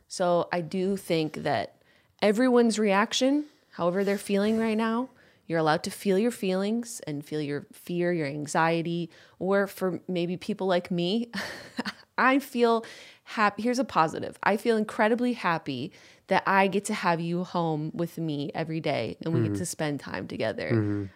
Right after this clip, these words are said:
Speaker 1: I have been so happy to do that.
Speaker 2: Mm-hmm.
Speaker 1: Um, some of the more positive things have been when we cook together and we can figure out new fun recipes to make from the stuff in our pantry right now 'cause we're not going to the grocery store.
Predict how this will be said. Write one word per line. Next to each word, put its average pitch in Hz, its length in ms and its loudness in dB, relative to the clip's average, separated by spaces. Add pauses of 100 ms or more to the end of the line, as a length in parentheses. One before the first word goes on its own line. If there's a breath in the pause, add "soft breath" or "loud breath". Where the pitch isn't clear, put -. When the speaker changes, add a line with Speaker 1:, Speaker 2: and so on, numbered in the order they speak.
Speaker 1:
I 185 140 2
have 190 140 0
been 190 240 0
so 175 300 0
happy 165 380 -2
to - 120 -12
do 120 200 -8
that. 123 200 -2
Speaker 2:
Mm-hmm. 104 680 -4
Speaker 1:
Um, 170 460 2 (340)
some 208 280 2
of 180 140 -2
the 202 100 4
more 202 320 6
positive 196 560 4
things 202 260 2
have 185 220 0
been 190 380 2 (640 soft breath)
when 202 220 2
we 208 140 4
cook 226 280 0
together 214 480 4
and 196 140 0
we 180 120 0
can 196 180 -4
figure 202 320 2
out 180 220 8
new 208 240 4
fun 214 280 2
recipes 185 540 0
to - 140 -6
make 175 220 2
from 165 220 -4
the 160 80 -2
stuff 175 300 -2
in 185 80 2
our 165 120 2
pantry 180 440 -2
right 175 220 4
now 180 180 2
'cause 185 240 -2
we're 175 80 0
not 165 240 2
going 170 220 4
to 170 60 0
the 165 80 0
grocery 156 380 0
store. - 440 -4